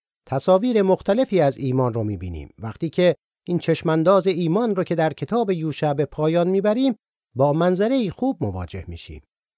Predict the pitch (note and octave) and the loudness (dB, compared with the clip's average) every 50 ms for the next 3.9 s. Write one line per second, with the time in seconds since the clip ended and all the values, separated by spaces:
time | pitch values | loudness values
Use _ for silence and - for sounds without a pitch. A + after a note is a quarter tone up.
0 | _ - A2+ A2 A#2 D3 D#3 C#3+ - D#3+ C#3+ C#3+ C#3+ - - - D#3+ D#3 D3+ C#3+ | _ -12 -10 -6 -4 -2 -2 -2 -2 -2 0 0 -2 -2 -2 0 2 2 2 2
1 | - - D#3 D#3+ F3 A3 A#3+ G#3+ F#3+ D#3+ D#3+ D3+ C#3+ C#3 - - G3 F3 D#3+ D3+ | 0 0 0 0 0 0 0 0 0 0 0 0 -2 -2 -2 -2 -2 0 0 0
2 | C#3 C3+ C3+ B2 A#2 C3 C3+ C#3 C#3 C3+ A2+ A#2+ B2 B2+ D#3 G#3 A#3 G#3 D#3 A#2+ | 0 2 0 0 2 0 0 0 0 -2 -2 -2 -2 -2 -2 -2 -2 -2 -4 -4
3 | A2 - - - G#2 F#2 D#2 F2 D#2+ D2+ D#2 - - - C#2+ C#2 C2+ | -4 -4 -6 -8 -8 -8 -8 -10 -12 -12 -14 -16 -16 -16 -16 -16 -18